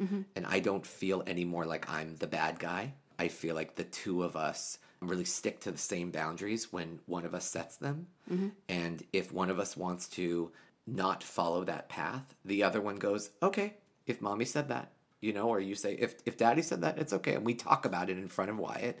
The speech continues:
Speaker 1: Yeah.
Speaker 2: and agree that we can loosen on that boundary.
Speaker 1: Right.
Speaker 2: You know, it's an, it's an open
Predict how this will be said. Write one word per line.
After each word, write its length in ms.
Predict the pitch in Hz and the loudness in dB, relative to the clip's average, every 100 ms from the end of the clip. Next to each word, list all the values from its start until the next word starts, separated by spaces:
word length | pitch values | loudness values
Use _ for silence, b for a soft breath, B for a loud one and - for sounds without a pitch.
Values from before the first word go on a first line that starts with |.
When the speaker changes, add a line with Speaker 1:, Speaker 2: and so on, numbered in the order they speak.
| - | -8
Speaker 1:
Yeah. 120 | 82 - | -8 -2
Speaker 2:
and 140 | 104 | 0
agree 540 | 120 104 90 90 127 B B B | 2 0 0 0 -2 B B B
that 380 | 98 101 113 - - | -4 0 0 -2 -6
we 100 | - | 2
can 240 | 113 123 123 | 2 2 4
loosen 320 | 123 127 120 | 4 4 2
on 140 | 120 | 2
that 180 | 120 127 | 2 0
boundary. 480 | - 135 135 - - _ | 0 -2 -2 -8 -18 _
Speaker 1:
Right. 180 | 185 170 | -8 0
Speaker 2:
You 100 | 113 | 2
know, 280 | 98 98 131 B B | 2 2 -2 B B
it's 160 | 131 127 | 0 2
an, 120 | 113 - | 0 2
it's 200 | 123 - | 0 0
an 120 | 107 - _ | -6 -10 _
open 560 | 117 131 131 117 113 | 6 6 4 2 2